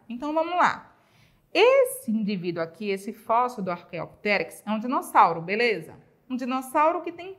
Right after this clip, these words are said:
penas. Hoje, eu vejo aqui as penas, ó, dentro do grupo das aves. Nos dias atuais, os únicos animais que têm penas são as aves. Mas olha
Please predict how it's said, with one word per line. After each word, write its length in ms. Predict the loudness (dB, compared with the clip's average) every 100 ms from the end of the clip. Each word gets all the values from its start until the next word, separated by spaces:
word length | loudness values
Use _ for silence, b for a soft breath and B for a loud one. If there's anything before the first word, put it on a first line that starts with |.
| -2
penas. 640 | 0 0 -6 -10 -20 -20 b b b b b
Hoje, 680 | 6 8 8 4 -4 -8 -12 -10 -2
eu 160 | -2
vejo 320 | 2 0 0
aqui 240 | -4 -6 -12
as 220 | -14 -12
penas, 520 | -4 0 0 -2 -4
ó, 320 | -6 -8 -10 _
dentro 800 | -14 -2 0 0 -2 -8 -10 -10 -14 _ -12
do 200 | -6 -6
grupo 680 | -4 -4 -4 -6 -8 -8 -14 _ _ _ -8
das 280 | -2 -2 0
aves. 520 | 4 4 2 -6 -20 b b b b
Nos 220 | -4 -4 -2
dias 260 | 0 2
atuais, 640 | 0 -2 2 4 2 -2
os 220 | -12 -14 -6
únicos 680 | -6 -6 -8 -8 -6 -6
animais 500 | -6 -6 -6 -8 -10
que 80 | -12
têm 220 | -6 -4
penas 500 | -2 -2 -2 -6 -10 -18
são 180 | -6 0
as 200 | 0 2
aves. 420 | 2 2 -6 -12
Mas 320 | -6 -4 -4
olha 400 | 0 2 2 -2